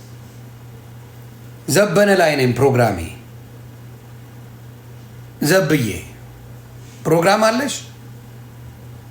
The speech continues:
እና ዘብዬን እጨምራለሁ እያየሁ እና ተስማሙ። ስለዚህ ያልተስማማችሁት ፓርቴቱ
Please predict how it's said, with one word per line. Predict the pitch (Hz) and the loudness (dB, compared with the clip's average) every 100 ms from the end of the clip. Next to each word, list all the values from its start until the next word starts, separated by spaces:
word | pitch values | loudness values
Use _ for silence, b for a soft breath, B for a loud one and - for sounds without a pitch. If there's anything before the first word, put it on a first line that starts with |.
| - - - - - - - - - - - - - - - - - - - - - - - | -20 -20 -20 -20 -20 -20 -20 -20 -20 -20 -20 -20 -20 -20 -20 -20 -20 -20 -20 -20 -20 -12 0
እና | 131 180 196 123 | 4 6 4 2
ዘብዬን | 127 165 156 170 262 | 2 2 2 2 2
እጨምራለሁ | 165 - 151 131 110 104 92 | 0 0 0 2 0 -2 -6
እያየሁ | 95 92 117 | -8 -4 2
እና | 190 302 | 4 4
ተስማሙ። | 233 - 160 107 - - - - - - - B B - | 2 2 0 -2 -6 -12 -16 -18 -20 -20 -20 B B -2
ስለዚህ | 151 180 220 | 0 2 4
ያልተስማማችሁት | 185 175 165 170 170 170 - 165 - | 2 0 2 2 4 2 0 -4 0
ፓርቴቱ | 165 160 165 | 0 2 0